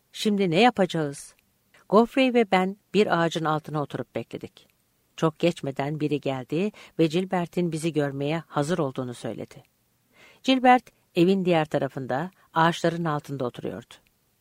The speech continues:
Arkadaşım annesi için güçlü ve metin olmaya çalışsa da şokta gibi görünüyordu. Onu öyle görünce içimi tarifsiz bir hüzün kapladı.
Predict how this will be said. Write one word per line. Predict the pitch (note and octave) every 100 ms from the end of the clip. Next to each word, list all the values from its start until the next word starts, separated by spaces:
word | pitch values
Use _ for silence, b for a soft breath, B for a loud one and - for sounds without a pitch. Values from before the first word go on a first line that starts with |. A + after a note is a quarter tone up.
| _ _ B B -
Arkadaşım | D#3+ - D#3+ D#3 - A3+ A3+ -
annesi | D#3+ G3+ F#3+ - F3
için | - E3 F3 b b -
güçlü | F3+ - A#3 C4
ve | A#3+
metin | G#3 D#3 A#3
olmaya | A3+ E3 D3 D3
çalışsa | - D3 C#3 - C3+ C3
da | E3 G3+ B B
şokta | - F3 - G3
gibi | F3+ D#3+ C#3+
görünüyordu. | C3+ B2 A#2+ A#2+ A#2 - _ _ _ _ _ -
Onu | F3+ F#3
öyle | F3+ F#3+ F3
görünce | D#3 D3 D3+ C3+ D#3 F#3+ B B -
içimi | F#3 A3+ A#3 B3
tarifsiz | - G#3 A3 G#3+ - C4+
bir | A3+
hüzün | - D3+ D3 C#3
kapladı. | C3 B2+ - C3 C#3